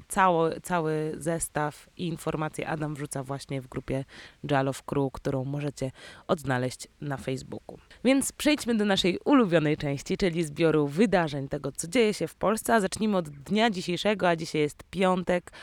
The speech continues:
wspaniała pogoda, idealny czas, żeby wybrać się na przykład nad morze.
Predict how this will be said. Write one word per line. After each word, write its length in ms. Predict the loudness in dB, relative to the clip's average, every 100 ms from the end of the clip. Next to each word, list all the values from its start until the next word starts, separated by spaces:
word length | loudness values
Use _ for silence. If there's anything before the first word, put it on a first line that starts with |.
| -18 -18 -10
wspaniała 440 | 0 2 4 4
pogoda, 500 | 2 0 0 0 0
idealny 460 | 0 2 4 2 -2
czas, 240 | -2 -2
żeby 220 | -4 -6
wybrać 340 | -8 -8 -8 -6
się 80 |
na 100 | -8
przykład 420 | -6 -6 -4 -4 -6 _ -6
nad 180 | -4
morze. 360 | 2 2 2